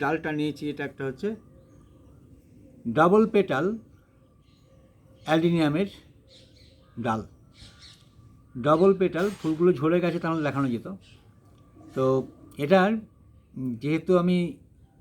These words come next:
উম, ট্যাবলেট গ্রাফটিং করব, যার জন্য আমি সেরকম অংশ একটু কাটবো,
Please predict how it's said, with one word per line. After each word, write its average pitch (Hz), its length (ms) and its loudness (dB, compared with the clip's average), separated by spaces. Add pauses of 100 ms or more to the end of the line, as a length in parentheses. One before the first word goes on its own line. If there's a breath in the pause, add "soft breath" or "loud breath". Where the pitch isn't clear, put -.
(120)
উম, 123 380 -4
ট্যাবলেট 147 360 0
গ্রাফটিং 156 340 0
করব, 110 220 -6 (640)
যার 147 180 -2
জন্য 160 260 -4
আমি 160 160 -4
সেরকম 147 500 -6
অংশ 131 180 -6 (460)
একটু 127 200 -10
কাটবো, 120 340 -6